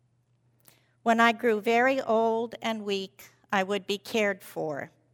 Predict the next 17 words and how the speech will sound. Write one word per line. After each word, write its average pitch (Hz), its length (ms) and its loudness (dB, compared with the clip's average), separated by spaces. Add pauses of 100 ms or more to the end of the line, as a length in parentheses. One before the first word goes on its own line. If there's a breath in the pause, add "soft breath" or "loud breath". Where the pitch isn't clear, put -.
(600)
And 196 160 -2
when 196 160 0
I 190 140 2
died, 208 560 4 (360 soft breath)
the 226 120 0
entire 254 720 0 (160)
clan 208 680 -2 (400)
would 208 240 -2
grieve 226 540 -6
my 190 180 -4
passing. 202 760 -2 (1400 soft breath)
Elephants 262 640 4
actually 247 680 2
gather 233 540 4
branches 254 920 0
to - 140 -10
bury 226 640 0